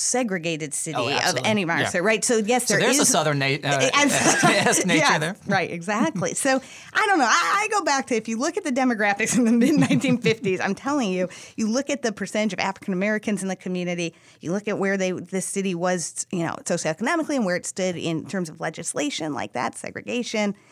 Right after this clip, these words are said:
Speaker 1: I think that's where you find your South.
Speaker 2: Yep. I think so. And, and from a food scene, of course, it's, it's gonna be hard to say because they merge and, and,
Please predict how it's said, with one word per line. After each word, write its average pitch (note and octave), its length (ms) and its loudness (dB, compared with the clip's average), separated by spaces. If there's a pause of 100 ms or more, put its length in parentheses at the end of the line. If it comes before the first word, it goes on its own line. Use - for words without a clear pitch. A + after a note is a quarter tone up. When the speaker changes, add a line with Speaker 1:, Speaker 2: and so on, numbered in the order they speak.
(380)
Speaker 1:
I F3 60 -10
think A3+ 220 -2
that's F#3 260 -4
where F3 80 -4
you D#3 80 -6
find - 260 -8
your D#3+ 100 -14
South. - 380 -8
Speaker 2:
Yep. - 160 -16 (400)
I D3+ 80 -2
think C#3+ 160 -2
so. A2 180 -4 (160)
And, D3+ 200 0
and E3+ 180 -2
from G3 160 0
a D#3 40 0
food D4 380 -8
scene, C3 320 -2
of B2+ 60 -12
course, C#3+ 400 -2 (100)
it's, - 360 -6 (300)
it's - 120 -4
gonna G3+ 120 -4
be E3+ 60 0
hard C#3 280 -2
to A#2 40 -6
say A2+ 460 -2 (120)
because A#2+ 720 -6 (100)
they C3 200 -8
merge A#2 580 -8
and, A2+ 220 -18 (200)
and, A2 400 -18